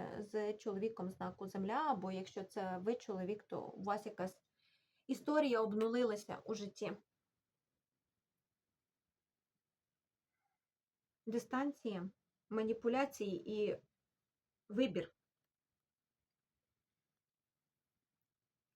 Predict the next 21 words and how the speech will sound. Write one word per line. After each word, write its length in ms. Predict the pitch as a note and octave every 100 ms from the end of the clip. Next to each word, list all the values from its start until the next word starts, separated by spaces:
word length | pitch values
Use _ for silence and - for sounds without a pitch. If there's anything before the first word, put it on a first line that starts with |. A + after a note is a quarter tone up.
| _ _ _ _ _
Якщо 300 | A3+ A#3+ -
ви 100 | E4+
чоловік, 420 | F4+ D4+ C#4+ E4 E4+
тут 180 | C#4
є 120 | C4 C4+
ще 180 | -
енергія, 680 | B3 A#3+ B3+ C#4+ C4 A#3 A3+
що 220 | A3 A3+
ви 100 | A3+
хочете 420 | A#3 B3 B3 A#3
почати, 600 | A3+ A3+ A#3+ A3+ A3 A3 -
е, 100 | A3
з 100 | G#3+
чистого 380 | - B3 - A3
листка, 360 | G#3+ G#3+ - C#4+
повернутися 760 | - A#3 A3+ A3 B3 G#3 G3 G3
до 100 | F#3
якоїсь 420 | F#3 F#3 F3+ F#3
енергії. 680 | F3+ F3 F#3 F#3+ F3+ F3+ -
І 180 | A3 A3
думаєте, 1000 | F#3 C4 C#4 B3+ A3+ A3+ A3 G#3 G3